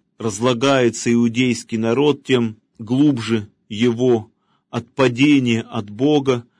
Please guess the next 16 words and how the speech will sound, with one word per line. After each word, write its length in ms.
а 160
чем 240
глубже 500
отпадение 680
от 80
Бога 440
и 180
упорность 800
в 40
своём 340
отпадении, 800
тем 380
сильнее 600
становится 680
царь 340
Навуходоносор. 1120